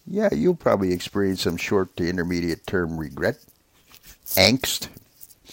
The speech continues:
Angst is a good word. And if you continue to hold cash waiting for an all clear signal, one fine day the market explodes higher, uh, like it did on August seventeenth, eighty-two, when the market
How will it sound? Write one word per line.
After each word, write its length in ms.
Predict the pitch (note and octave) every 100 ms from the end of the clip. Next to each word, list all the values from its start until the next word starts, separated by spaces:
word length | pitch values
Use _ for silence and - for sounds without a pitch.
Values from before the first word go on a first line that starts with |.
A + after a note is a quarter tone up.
| - - - _ -
Angst 300 | F#2+ E2+ D#2
is 160 | C#2
a 60 | A#1
good 240 | A1+ A#1
word. 280 | A#1+ E2+ B2+ -
And 160 | -
if 240 | G#2 G2+ -
you 140 | B2+
continue 560 | - A2 - C#3+ C#3+ C3
to 100 | A2+
hold 240 | A2 G#2+
cash 340 | A#2 G#2+ A2 -
waiting 320 | A2+ A2 G#2
for 240 | - G#2
an 60 | G2
all 220 | G#2 F#2+
clear 280 | - C#3 E3
signal, 480 | - F#2 F#2+ G2 - - - - - - -
one 220 | G#2 A#2+
fine 360 | - A#2+ A2+ A2
day 260 | A2 A2+
the 120 | G#2 F2
market 360 | F2+ G2 F#2+
explodes 560 | F2+ - G#2 G2 G2 -
higher, 500 | G2+ G2 G2+ G2+ - _ - - - - -
uh, 320 | E2+ E2+ E2+
like 220 | E2 D#2+ - _ _ -
it 160 | C#2+ -
did 220 | G2+ F#2+
on 160 | F2
August 320 | F2+ G2 F2+ -
seventeenth, 500 | G2 F#2 G2+ F#2 G2
eighty-two, 680 | F#2 F#2 - G2+ G2 G2+ - _ _ _ _ - - -
when 400 | E2+ E2+ D#2+ D#2 - _ _
the 300 | F2+ D2+ D2 -
market 440 | F#2+ G#2 -